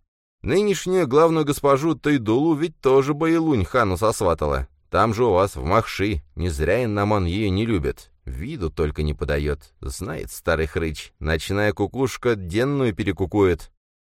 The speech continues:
Так разве Баилунь с Эннаманом были не заодно? Пока за власть боролись, да,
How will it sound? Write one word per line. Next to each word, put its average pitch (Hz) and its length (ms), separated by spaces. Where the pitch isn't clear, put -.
Так 80 200
разве 82 400
Баилунь 87 520
с - 160
Эннаманом 90 680
были 85 280
не 78 180
заодно? 80 600
Пока 165 300
за 190 140
власть 160 320
боролись, 165 500
да, 95 320